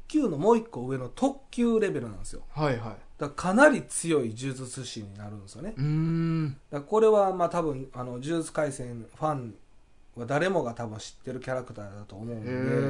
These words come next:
Speaker 2: ー、そうなんや。
Speaker 1: ただまあアニメで見てると、
Speaker 2: うん。
Speaker 1: その乙骨さんが出てきてたかどうかはちょっとわかんないんで、僕は。
Speaker 2: うん。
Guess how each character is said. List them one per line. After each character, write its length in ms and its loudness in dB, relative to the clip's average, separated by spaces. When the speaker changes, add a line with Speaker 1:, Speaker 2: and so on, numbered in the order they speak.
Speaker 2:
ー、 20 -4
そ 180 -2
う 20 0
な 60 -2
ん 40 -4
や。 60 -6
Speaker 1:
た 100 4
だ 80 8
ま 120 6
あ 80 4
ア 40 8
ニ 140 6
メ 120 4
で 120 0
見 100 -2
て 100 0
る 180 2
と、 360 4
Speaker 2:
う 20 -6
ん。 200 -4
Speaker 1:
そ 100 -8
の 140 -6
乙 360 -4
骨 320 -2
さ 180 -4
ん 40 -8
が 80 -2
出 140 -4
て 160 -4
き 100 -16
て 80 -16
た 140 -6
か 100 -6
ど 120 -4
う 40 -10
か 60 -8
は 80 -6
ち 60 -14
ょ 20 -20
っ 20 -20
と 80 -4
わ 80 0
か 140 0
ん 60 -4
な 60 -6
い 60 -8
ん 100 -8
で、 80 -6
僕 280 -10
は。 180 -10
Speaker 2:
う 60 -6
ん。 200 -4